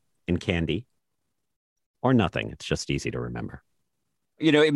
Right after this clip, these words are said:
Speaker 2: A B C makes me think of in elementary school, people would ask, "Hey, do you want some A B C gum?" And then you'd say yes, and they would give you a wad of already been
Speaker 1: Already been
Speaker 2: chewed.
Speaker 1: chewed. Yeah, I
Speaker 2: <laughs>
Speaker 1: know.
Speaker 2: That's, yeah, that was the first thing that came to my mind.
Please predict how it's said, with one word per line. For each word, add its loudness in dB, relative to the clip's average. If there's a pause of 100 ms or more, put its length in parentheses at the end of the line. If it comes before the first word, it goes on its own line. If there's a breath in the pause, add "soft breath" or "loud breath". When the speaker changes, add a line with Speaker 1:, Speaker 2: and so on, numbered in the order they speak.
Speaker 2:
A 4
B 4
C 4
makes 4
me 4
think 2
of 2
in 2
elementary 2
school, 2
people -2
would 4
ask, 0
"Hey, 2
do 2
you 6
want 4
some 0
A 4
B 6
C 4
gum?" 4
And 4
then 4
you'd -2
say 2
yes, 2
and 0
they 2
would 0
give 0
you 2
a 2
wad 2
of -6 (100)
already 4
been 4
Speaker 1:
Already 6
been 6
Speaker 2:
chewed. 6
Speaker 1:
chewed. 4
Yeah, 4
I 6
Speaker 2:
<laughs> -
Speaker 1:
know. 6 (280 loud breath)
Speaker 2:
That's, 2
yeah, 6
that 4
was 4
the 0
first 2
thing 8
that 4
came 4
to 6
my 4
mind. 2